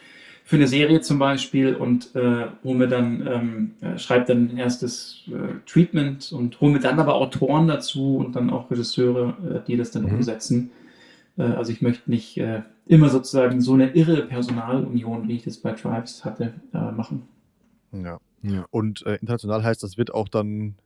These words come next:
Speaker 3: ähm, in den U S A, äh, gezeigt werden und so weiter?
Speaker 1: Genau, also der Kinofilm, also das ist jetzt geplant, ähm, ist, ähm, eine internationale, äh, Geschichte, die, ähm, also auf Englisch dann gedreht werden soll.
Speaker 3: Mhm.
Speaker 1: Äh,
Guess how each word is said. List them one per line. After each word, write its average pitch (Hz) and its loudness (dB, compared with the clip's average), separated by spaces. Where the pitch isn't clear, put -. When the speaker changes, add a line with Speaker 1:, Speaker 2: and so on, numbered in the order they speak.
Speaker 3:
ähm, 95 -8
in 104 -6
den 101 -12
U 110 -2
S 104 -4
A, 107 -2
äh, 113 -10
gezeigt 104 -8
werden 104 -6
und 101 -10
so 101 -12
weiter? 123 -2
Speaker 1:
Genau, 185 10
also 165 6
der 170 8
Kinofilm, 220 6
also 165 6
das 151 0
ist 151 -6
jetzt 147 -2
geplant, 143 2
ähm, 147 -4
ist, 147 -2
ähm, 131 2
eine 131 4
internationale, 123 0
äh, 117 -8
Geschichte, 123 0
die, 120 0
ähm, 117 -2
also 117 -2
auf - -8
Englisch 127 2
dann 123 0
gedreht 123 -2
werden 123 2
soll. 123 2
Speaker 3:
Mhm. 95 -8
Speaker 1:
Äh, 120 0